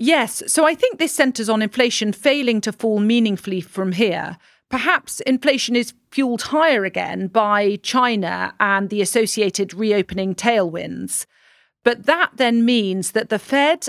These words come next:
and other central banks need to keep hiking higher and for longer, which ultimately forces the U S economy into a deeper recession.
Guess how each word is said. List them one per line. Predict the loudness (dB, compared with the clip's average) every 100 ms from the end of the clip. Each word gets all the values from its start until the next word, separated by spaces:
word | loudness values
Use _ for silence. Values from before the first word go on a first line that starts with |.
| -2
and | 0 2
other | 0 0
central | 0 -2 0
banks | 0 -2 -4 -2
need | 0 -2
to |
keep | -4 -6 -6
hiking | -2 -2 -2 -8 -10 -10 -10
higher | -2 2 2 2 0 -2 0
and | 2 2 0
for | 0
longer, | 2 0 0 -4 -8 -14 -18 _ _ _ _
which | -2 0 0 0
ultimately | 2 2 0 0 -2 -4
forces | 0 0 0 -2
the | -2
U | 0 2
S | 2 -2
economy | -2 -2 0 0 -2 -2
into | -2 0 0 -2 -2 -2
a | -4
deeper | -2 -4 -2 -2
recession. | 0 -2 -2 -6 -8 -12